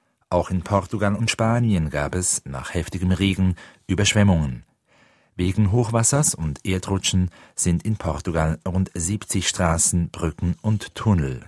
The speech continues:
gesperrt. Weil Lokführer auf ihren Bildschirmen im Führerstand Signale nicht mehr erhielten, mussten die Reisenden am Lötschberg am frühen Abend über die Bergstrecke geführt werden.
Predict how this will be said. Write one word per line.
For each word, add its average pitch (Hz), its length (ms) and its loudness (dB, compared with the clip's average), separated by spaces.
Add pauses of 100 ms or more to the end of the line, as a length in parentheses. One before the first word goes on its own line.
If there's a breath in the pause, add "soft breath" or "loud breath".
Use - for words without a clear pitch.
gesperrt. - 600 -4 (2000)
Weil 104 320 4
Lokführer 104 800 0
auf 85 200 -4
ihren 104 260 0
Bildschirmen 117 600 2
im 90 180 2
Führerstand 101 760 0
Signale 92 760 2
nicht 78 380 -2
mehr 85 220 -2
erhielten, 98 500 2 (500 loud breath)
mussten 101 380 0
die 113 100 0
Reisenden 90 680 2
am 71 160 -4
Lötschberg 85 720 -4
am 76 180 -2
frühen 67 340 -4
Abend 76 520 0
über 104 100 -2
die 104 80 0
Bergstrecke 80 800 -2
geführt 82 400 -2
werden. 73 340 -2